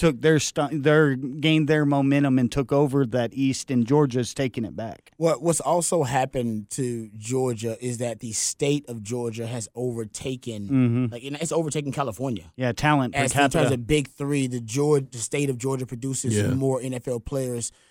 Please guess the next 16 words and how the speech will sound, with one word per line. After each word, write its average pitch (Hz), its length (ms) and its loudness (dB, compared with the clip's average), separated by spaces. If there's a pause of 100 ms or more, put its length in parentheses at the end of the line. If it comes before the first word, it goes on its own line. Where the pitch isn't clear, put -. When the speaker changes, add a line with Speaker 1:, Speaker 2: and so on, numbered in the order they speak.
(180)
Speaker 2:
um, 123 400 -8
than 117 580 -8
it, 127 220 -14
than 127 260 -6
California 135 640 -2
now, 131 500 -4
than 120 200 -8
any 135 240 -4
other 127 120 -6
states 135 360 -6
except 151 380 -2
for, 131 120 -4
honestly, 123 460 -4
Texas 131 720 -6 (320)
and 120 380 -8
Florida. 135 400 -6